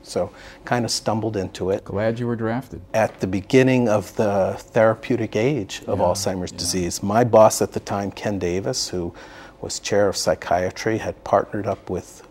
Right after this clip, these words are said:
Speaker 1: Leon Thal
Speaker 2: Mm-hmm.
Speaker 1: at U C S D to develop, uh, cholinesterase inhibitors and to look at anti-inflammatory drugs and neurotrophic treatments, to bring therapeutic ideas into,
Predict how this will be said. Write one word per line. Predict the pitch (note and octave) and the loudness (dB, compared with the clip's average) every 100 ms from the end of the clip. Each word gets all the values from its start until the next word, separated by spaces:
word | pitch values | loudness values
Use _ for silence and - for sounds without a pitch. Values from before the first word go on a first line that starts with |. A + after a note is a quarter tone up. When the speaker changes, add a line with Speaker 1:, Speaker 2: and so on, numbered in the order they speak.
| - | -10
Speaker 1:
Leon | G2+ G#2+ G2 F#2 | -4 -2 -2 -6
Thal | - F2 E2+ F#2 C3+ - | -6 -4 -2 -2 -6 -10
Speaker 2:
Mm-hmm. | E2+ | -10
Speaker 1:
at | G#2 - | -10 -6
U | G2 | -6
C | - F#2+ | -4 -4
S | F2 - - | -4 -6 -6
D | F#2 F#2+ A2+ - - - - - - | -4 -4 -6 -14 -20 -20 -20 -16 -6
to | - G#2+ | 0 0
develop, | A2+ G#2 A2 A2+ C3 C3 - - A#2+ | 0 0 6 10 10 8 4 -2 6
uh, | A2+ A2+ | 8 8
cholinesterase | A2+ - C3 A2 G#2 - - C3+ C3+ - C3 | 4 2 4 4 2 0 4 4 4 0 0
inhibitors | B2+ B2+ B2+ C3 C3 - | 0 2 2 2 2 -2
and | A2+ F#2 E2+ | -4 -4 -6
to | F2 | -6
look | F2+ G#2 - | -4 -4 -2
at | F2+ | -4
anti-inflammatory | F#2+ F#2 F2 F2 A#2 B2 C3+ - B2+ B2 | -4 -6 -8 -2 0 0 0 0 0 0
drugs | B2 A#2+ A#2+ - | 2 2 0 -4
and | E2+ E2+ | -8 -6
neurotrophic | E2 D#2+ - C3 - - | -6 -2 2 2 2 -6
treatments, | - A#2+ A#2+ A2+ - - - - - | -2 -2 -2 -6 -8 -16 -20 -18 -10
to | F#2+ | -8
bring | - A#2+ C#3+ | 2 4 6
therapeutic | C#3 C#3 B2 B2 C3 A2+ - | 6 6 6 4 0 0 2
ideas | G#2+ G2+ B2 C#3 G2 G#2 - - | 2 4 6 6 6 2 -2 -6
into, | A2+ A2 - A2+ G#2 G#2+ | -4 -4 -4 0 0 0